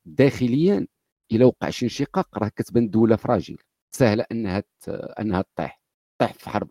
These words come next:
اهليه. راه غير فاش كنهضروا على الحرب النظاميه اللي داخلها القوه العظمى، ما عرفتش واش من كلاسيه بروميير ولا دو-، دوزيام، الا بغينا نعتبروها من الج-، السلاح النووي، راه القوه الاولى في العالم من، آه، ناحيه الجنود والعتاد، امريكان هي الاولى، ولكن راه كتبقى روسيا دوزيام،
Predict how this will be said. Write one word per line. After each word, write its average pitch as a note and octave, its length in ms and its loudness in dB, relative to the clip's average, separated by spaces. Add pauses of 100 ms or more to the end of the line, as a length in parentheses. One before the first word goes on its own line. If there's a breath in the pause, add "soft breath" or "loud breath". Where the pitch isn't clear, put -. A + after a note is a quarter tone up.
اهليه. F#2+ 360 0
راه F#2 100 0
غير G2+ 120 2
فاش - 140 -10
كنهضروا F#2 420 -2
على F2+ 280 0 (440 soft breath)
الحرب A2+ 320 2
النظاميه G#2+ 640 2
اللي F#2 160 0
داخلها E2+ 480 -4
القوه A2 500 6
العظمى، F#2 560 2 (420)
ما F#2+ 120 -2
عرفتش G2+ 260 -2
واش F2+ 140 -6
من G2+ 60 -6
كلاسيه F#2+ 440 -4
بروميير E2+ 340 -4
ولا D#2+ 100 -4
دو-، D#2+ 200 -8 (160)
دوزيام، F2 460 0 (360)
الا G2 80 -4
بغينا F#2+ 240 -4
نعتبروها F#2+ 600 0
من F#2+ 220 -2
الج-، E2 200 -8 (360 loud breath)
السلاح G#2+ 260 -2
النووي، A2+ 440 4
راه C#3+ 140 4
القوه C3+ 320 2
الاولى A#2+ 260 2
في E2 60 -6
العالم C#2 240 -4 (460)
من، G2+ 300 -2
آه، G2+ 540 -4
ناحيه A2 360 0
الجنود G2 580 0
والعتاد، F2 460 0
امريكان C#3 360 0
هي G#2+ 100 0
الاولى، E2 240 0
ولكن G2 280 0
راه B2+ 60 0
كتبقى A#2 340 -4
روسيا E3+ 220 2
دوزيام، C3 340 2